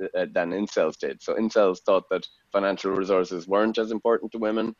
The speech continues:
as, uh, non-incels did. And, you know, this, to complicate things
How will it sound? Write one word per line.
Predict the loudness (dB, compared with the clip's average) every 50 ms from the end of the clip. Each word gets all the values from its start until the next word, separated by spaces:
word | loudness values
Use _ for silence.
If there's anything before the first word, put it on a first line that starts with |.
| _ -20 _ _ 2
as, | 4 4 4 2 -2 -8 -16 -8 -4
uh, | 0 0 2 2 0 0
non-incels | 0 0 2 0 0 -4 -6 -4 -4 -4 -4 -6
did. | -8 -10 -10 -10 -10 -14 _ _ _ _ -20 -20 -20 -20 _ _ 0
And, | 2 4 4 2 0 -2 _ -4
you | 0 2 4
know, | 4 4 4 2 0 0
this, | 0 0 0 -2 -4 -12 -14 -12
to | -8 -2
complicate | 0 2 2 2 0 -2 0 -2 -2 -2 _ -4
things | -4 -2 -4 -6 -8